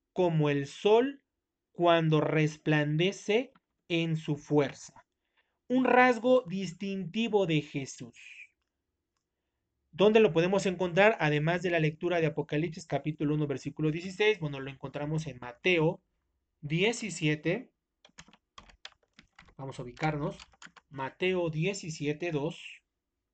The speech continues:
"Y se transfiguró delante de ellos y resplandeció su rostro como el sol".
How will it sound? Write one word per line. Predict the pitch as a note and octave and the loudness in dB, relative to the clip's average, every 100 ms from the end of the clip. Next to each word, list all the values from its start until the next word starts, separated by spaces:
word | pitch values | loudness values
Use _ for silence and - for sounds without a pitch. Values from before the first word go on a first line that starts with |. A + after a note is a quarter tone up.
| _ _ _ _ _ _ _ _ _ _ _ _ - | _ _ _ _ _ _ _ _ _ _ _ _ -6
"Y | F3 | -2
se | E3+ | -2
transfiguró | D#3+ D3 C#3 - C3+ C#3 D#3+ | -2 -4 -4 -8 -6 0 0
delante | E3+ C#3+ D3 D#3 C3+ | 2 0 0 -2 -4
de | A#2+ C#3+ | -4 -2
ellos | E3+ F3+ D#3+ - | -2 -4 -6 -12
y | G3 F3+ | -4 -2
resplandeció | D#3+ E3 D#3+ D#3+ D3 D3 D3 C#3+ G3 G#3 | 0 -2 -2 -2 -2 -2 -4 -4 -2 -2
su | G#3 F3+ | -2 -6
rostro | D3+ F3+ G#3 - G#3 D#3+ | -2 -2 -2 -2 -4 0
como | G3 G#3 G#3 | 2 2 2
el | G3 | -2
sol". | D#3+ G#3+ A#3 D#3+ | 4 6 6 4